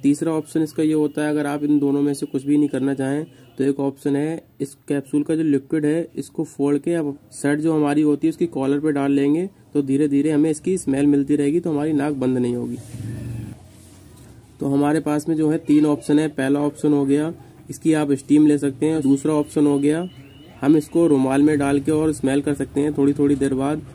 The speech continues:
और तीसरा option हमारा ये हो गया कि हम अपने शर्ट के जो collar होती है उस पर डाल लेंगे, तो थोड़ी थोड़ी देर में हमें इस, इसकी smell मिलती रहेगी, तो हमारी जो है जुकाम में बहुत ही relief मिलेगा। तीन option हमारे पास में हो गए।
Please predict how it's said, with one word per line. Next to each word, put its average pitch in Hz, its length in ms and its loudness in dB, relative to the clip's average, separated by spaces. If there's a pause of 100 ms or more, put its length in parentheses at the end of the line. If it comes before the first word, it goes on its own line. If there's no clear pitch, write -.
और 135 120 -4
तीसरा 143 380 0
option 151 300 -2
हमारा 147 260 2
ये 147 120 4
हो 147 200 4
गया 135 160 0
कि 156 80 -4
हम 147 60 -2
अपने 160 200 -2
शर्ट 139 320 -4
के 160 160 -4
जो 165 120 -6
collar 143 360 -4
होती 143 300 -2
है 185 160 -6 (320)
उस 131 120 -10
पर 165 140 -2
डाल 139 200 -2
लेंगे, 147 260 -2
तो 175 140 -8 (340)
थोड़ी 135 160 -2
थोड़ी 147 220 -2
देर 143 200 -2
में 151 100 -4
हमें 160 160 -2
इस, 156 120 -8 (140)
इसकी 196 340 -8 (320)
smell 139 340 -2
मिलती 143 280 0
रहेगी, 147 240 0
तो 180 120 -6
हमारी 143 380 -4 (440)
जो 135 80 -2
है 165 100 -2
जुकाम 139 360 -2
में 175 160 0
बहुत 131 260 -6
ही 180 80 0
relief 143 340 -2
मिलेगा। 123 320 -6 (300)
तीन 160 160 2
option 160 280 -4
हमारे 147 240 -2
पास 143 260 -6
में 147 80 -2
हो 131 140 -4
गए। 170 160 -6